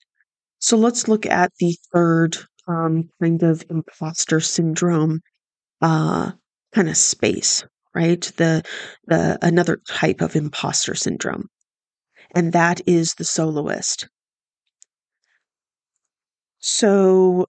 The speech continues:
um, Valerie Young, the author of the book, she really describes that the soloist is the person who gets their confidence from her productivity. And she really sees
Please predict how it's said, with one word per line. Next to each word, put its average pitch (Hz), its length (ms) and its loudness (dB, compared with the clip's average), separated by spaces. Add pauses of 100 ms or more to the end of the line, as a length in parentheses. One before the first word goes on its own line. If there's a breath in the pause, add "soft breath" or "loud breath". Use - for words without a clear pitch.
um, 175 640 2 (1080)
Valerie 180 460 2
Young, 165 300 -8 (340)
the 165 360 0
author 170 440 -4 (260)
of - 140 -20
the 160 80 -8
book, 160 200 -14 (340)
she 190 340 2
really 175 240 2
describes 165 540 0
that - 100 -10
the 165 100 -6
soloist 185 920 2 (760)
is 185 180 0
the 180 100 -2
person 180 420 0
who 180 260 0
gets 165 260 -4
their 170 140 0
confidence 202 880 -4 (100)
from 180 360 2
her 175 200 0
productivity. 170 880 -4 (1120)
And 185 600 4
she - 180 2
really 185 300 2
sees 185 320 0